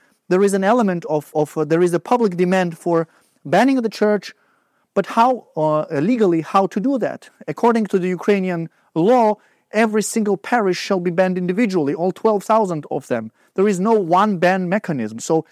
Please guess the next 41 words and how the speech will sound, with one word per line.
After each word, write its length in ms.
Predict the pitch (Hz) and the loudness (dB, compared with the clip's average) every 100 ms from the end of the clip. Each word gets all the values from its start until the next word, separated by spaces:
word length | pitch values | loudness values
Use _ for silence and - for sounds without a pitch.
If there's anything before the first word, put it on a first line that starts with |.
| _ | _
the 80 | - | -4
state 380 | 160 220 240 233 | -2 2 2 2
has 240 | - 175 - | -2 -2 -4
to 80 | |
go 360 | 160 175 190 226 - | -2 0 0 -4 -4
after 400 | 208 - 208 - | -4 0 0 2
every 220 | 190 196 | 0 0
single 300 | - 196 180 | -2 -2 -2
parish. 480 | - 226 151 123 - _ _ _ | 0 0 0 -2 -12 _ _ _
But 140 | - 151 | -6 -4
the 80 | 156 | 0
registration 720 | 180 175 - 302 330 240 196 | 0 0 -4 -2 0 0 -2
of 140 | 156 | -2
parishes 600 | 180 151 139 - 131 - _ _ | 0 0 0 -4 -6 -8 _ _
is 160 | 180 160 | -2 -2
a 40 | |
specific 600 | - 180 - 196 190 - - _ _ _ _ _ | -2 -4 0 0 -2 -6 -16 _ _ _ _ _
and 220 | 147 147 | -2 0
very 280 | 139 220 226 | 2 4 4
complicated 600 | - 180 185 170 156 156 | 0 -2 -2 0 -2 -2
manner. 400 | 156 196 151 135 - _ _ _ | -2 -2 -2 -6 -10 _ _ _
It 100 | 175 | 0
is 180 | 185 165 | 0 0
not 260 | 170 233 - | 2 2 2
a, 140 | 175 | 0
there 160 | 170 190 | 2 2
is 100 | 190 | 2
no 120 | 202 | 0
centralized 640 | 185 240 233 214 190 170 - | -2 -2 0 2 2 0 -2
system 240 | 175 170 | -4 -4
of 120 | 151 | -2
registration, 600 | 165 160 151 202 202 156 | -2 -2 -2 0 0 -2
so 140 | - 139 | -4 -6
parishes 540 | - 214 202 202 180 | 0 0 0 -2 -4
can 180 | - 175 | -4 -2
be 60 | 170 | 2
registered 440 | 180 170 - 165 | 0 0 -4 -4
physically 380 | - 180 175 175 | -2 -2 -2 -4
in 80 | 160 | -2
one 200 | 170 175 | -2 -2
space, 420 | - 160 151 - | -2 -2 -2 -4